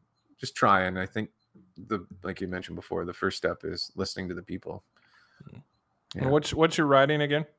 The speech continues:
Speaker 1: Uh, it's Renfrew, Nipissing, Pembroke. So Renfrew County in the southern part of,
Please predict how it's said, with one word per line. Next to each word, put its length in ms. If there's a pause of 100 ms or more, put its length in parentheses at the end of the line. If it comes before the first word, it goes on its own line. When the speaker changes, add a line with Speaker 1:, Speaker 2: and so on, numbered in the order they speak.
(520)
Speaker 1:
Uh, 180
it's 220
Renfrew, 340
Nipissing, 460
Pembroke. 420
So 440
Renfrew 460
County 380
in 100
the 80
southern 360
part 280
of, 200